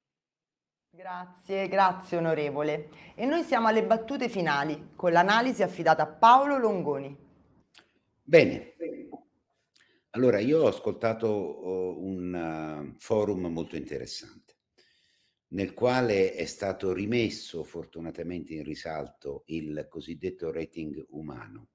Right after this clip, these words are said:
Speaker 2: e cioè la valutazione nella concessione di credito non soltanto del famoso, ormai abbiamo detto tante volte, algoritmo, non soltanto del documento, non soltanto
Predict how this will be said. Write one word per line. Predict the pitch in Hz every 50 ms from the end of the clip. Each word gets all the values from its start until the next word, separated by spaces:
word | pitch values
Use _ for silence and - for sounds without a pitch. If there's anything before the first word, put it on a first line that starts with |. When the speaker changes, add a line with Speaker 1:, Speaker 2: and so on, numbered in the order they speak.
| _ _ _ _ _ _ _ _ _ _ _ _ -
Speaker 2:
e | - 85 -
cioè | - - 98 95 -
la | 80 78
valutazione | 73 78 82 85 80 - 87 85 - - - - 120 113 107 92 80 76 73 73 71 67
nella | 62 64 73 78 85 82 78 73 73 71
concessione | - 78 69 67 - 76 - - 104 90 80
di | 76 80 82
credito | - 98 90 80 71 67 71 73 - 80
non | 80 101 107 101
soltanto | - - 76 - - - 87 80 78 71 - - - 67
del | 64 62 71 65 60
famoso, | - - - 67 67 69 73 71 - - - -
ormai | - - 65 67 67 65 65 65 62 _ _ _ _ _
abbiamo | _ - 62 71 65 64 65
detto | 65 65 65 - - -
tante | 71 67 64 - 65
volte, | 65 76 76 - - 71
algoritmo, | 67 67 65 65 76 76 76 71 - - - 85 107 127 127 - - _ _ _ _ _ _ _ _
non | - 101 127 139 123
soltanto | - - 95 80 - - 98 95 90 80 - - 80 76
del | 73 90 87 82 78 76 - 64
documento, | 69 90 82 - - 85 78 82 80 76 69 67 67 65 - 101 107 107
non | 107 110 110 104 87
soltanto | - - 80 76 - - 92 87 85 73 67 - - 71 67 -